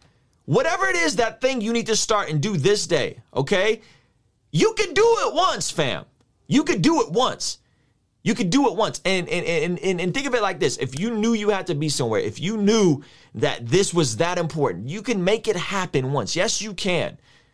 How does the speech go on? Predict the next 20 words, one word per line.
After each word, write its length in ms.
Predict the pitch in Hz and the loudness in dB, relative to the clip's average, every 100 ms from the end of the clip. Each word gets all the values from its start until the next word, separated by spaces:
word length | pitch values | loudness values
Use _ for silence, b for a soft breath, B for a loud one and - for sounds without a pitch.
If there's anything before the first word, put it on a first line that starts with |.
| b - | b 0
Yes, 320 | 180 220 - | 2 2 0
you 100 | 208 | -4
can. 380 | - 185 101 - _ _ _ _ _ _ - - | 0 0 0 -6 _ _ _ _ _ _ -20 -8
So, 440 | - 196 127 - b b b b b b | 0 0 0 -4 b b b b b b
uh, 160 | 143 135 | 0 0
we, 180 | 131 170 | 0 0
we, 400 | 165 - 151 156 131 | -2 -2 -2 -2 -2
I 20 | |
was, 220 | 131 - | -4 -2
I 80 | 131 | -2
was 160 | 131 | -2
thinking 240 | - 208 185 | -2 -2 0
about 220 | 165 147 | -2 -2
this 180 | 139 - | -4 -4
today 160 | 131 | 0
with 140 | 127 117 | 0 0
my 120 | 107 | -2
son. 400 | - 117 95 82 b b b b | -2 -4 -4 -6 b b b b
Um, 540 | 113 113 101 90 80 - _ _ _ _ | -2 0 2 0 -4 -12 _ _ _ _
he 640 | - - 175 190 135 143 | -12 -6 -2 0 0 -2